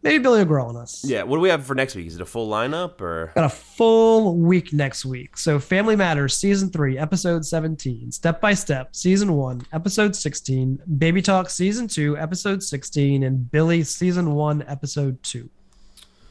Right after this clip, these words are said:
Speaker 2: Uh, thanks to Colton Martin once again for the theme song this week.
Speaker 1: Yeah, Colton, thanks.
Speaker 2: Follow us on all social media at T G I F cast. Shoot us emails, T G I F cast at gmail dot com, and, uh, subscribe to us on YouTube, Two Guys in the Fridays.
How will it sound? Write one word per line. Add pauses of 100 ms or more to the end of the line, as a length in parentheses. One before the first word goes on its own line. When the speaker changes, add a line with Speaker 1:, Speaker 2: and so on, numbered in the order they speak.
(200)
Speaker 2:
Uh,
thanks
to
Colton
Martin
once
again
for
the
theme
song
this
week.
Speaker 1:
Yeah,
Colton,
thanks.
Speaker 2:
Follow
us
on
all
social
media
at
T
G
I
F
cast.
Shoot
us
emails,
T
G
I
F
cast
at
gmail
dot
com,
and,
uh,
subscribe
to
us
on
YouTube,
Two
Guys
in
the
Fridays.